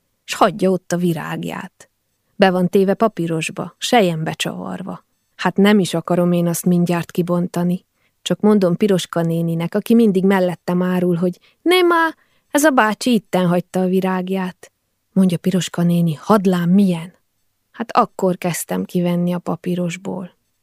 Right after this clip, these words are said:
Nem esik az jól nekem, hogy más is lássa. Úgy akartam volna, hogy csak én lássam.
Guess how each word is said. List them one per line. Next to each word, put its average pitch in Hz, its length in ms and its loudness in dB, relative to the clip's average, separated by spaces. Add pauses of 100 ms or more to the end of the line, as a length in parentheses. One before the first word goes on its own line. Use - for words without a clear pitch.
(100)
Nem 180 280 0
esik 180 340 -6
az 180 180 0
jól 180 240 0
nekem, 180 320 -2
hogy 180 120 2
más 175 360 -2
is 185 140 -2
lássa. 175 600 -8 (880)
Úgy 294 240 4
akartam 196 520 0
volna, 170 280 -4
hogy 156 200 -10
csak - 260 -6
én 165 240 -10
lássam. 165 680 -12